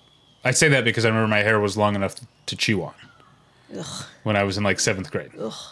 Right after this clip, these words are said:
Speaker 2: Yeah.
Speaker 1: You don't chew on your hair?
Speaker 2: No.
Speaker 1: Hmm.
Speaker 2: That's disgusting.
Speaker 1: But a lot of people chew on their hair.
Speaker 2: Like, when they're l-, little kids, maybe.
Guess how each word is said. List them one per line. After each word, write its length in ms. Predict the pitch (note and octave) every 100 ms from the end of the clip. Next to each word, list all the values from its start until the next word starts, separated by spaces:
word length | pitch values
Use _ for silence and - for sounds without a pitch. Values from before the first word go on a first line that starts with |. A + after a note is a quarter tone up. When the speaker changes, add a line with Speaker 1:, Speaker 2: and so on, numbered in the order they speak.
| - _ _ _ _ _ _ _ _ _ -
Speaker 2:
Yeah. 200 | F#3+ D#3+ - _ -
Speaker 1:
You 120 | D3+
don't 120 | F3
chew 180 | - E3+
on 80 | D#3+
your 120 | E3+
hair? 260 | F3+ F#3 - -
Speaker 2:
No. 640 | F#3 B3 D4 D#3+ D#3 - - _ _ - _ _ _ -
Speaker 1:
Hmm. 120 | E2+ - _ _ _
Speaker 2:
That's 180 | G#3 -
disgusting. 640 | A3+ - A3+ - - D#3+ _ _ _ - _ _ -
Speaker 1:
But 100 | G#3+
a 80 | A#3+
lot 140 | C#4
of 60 | A3
people 200 | G3+ D3
chew 160 | - C#3
on 120 | G#2+
their 100 | G2
hair. 240 | A2+ - - _ _ _ _ _ _ -
Speaker 2:
Like, 200 | G#3+ A3
when 80 | G#3+
they're 220 | G#3 F#3+ _ _ _ _ - _ -
l-, 80 | - -
little 180 | G#3+ G#3
kids, 360 | C4 D#4 D#4+
maybe. 480 | G#3 F3 F#3 B3 D4